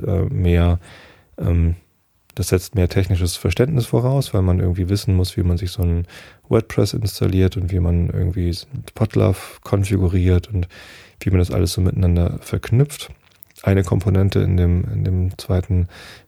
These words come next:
Weg habe ich noch vergessen, die ich euch, äh, dringlichst ans Herz legen möchte, nämlich Auphonic. Das ist auch ein Online-Service, der so eine au-, automatische Audio-Postproduktion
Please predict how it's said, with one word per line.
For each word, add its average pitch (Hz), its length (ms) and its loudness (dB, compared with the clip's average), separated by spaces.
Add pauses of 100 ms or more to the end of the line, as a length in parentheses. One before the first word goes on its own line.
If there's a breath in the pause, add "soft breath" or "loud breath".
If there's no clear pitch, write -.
Weg 92 220 2
habe 95 140 2
ich 87 80 0
noch 90 120 0
vergessen, 104 460 0
die 92 140 2
ich 104 120 -4
euch, - 400 -2
äh, 98 140 0
dringlichst 104 540 2
ans 98 200 -2
Herz 101 260 0
legen 101 240 0
möchte, 95 300 0
nämlich 87 380 0
Auphonic. 110 560 0 (680 loud breath)
Das 101 220 0
ist - 480 -2 (1040 loud breath)
auch 92 400 0
ein 87 280 0
Online-Service, 107 1080 0 (100)
der 85 380 2
so 92 140 -4
eine 87 220 -2
au-, 92 200 -4
automatische 90 1000 2 (420 loud breath)
Audio-Postproduktion 87 1400 0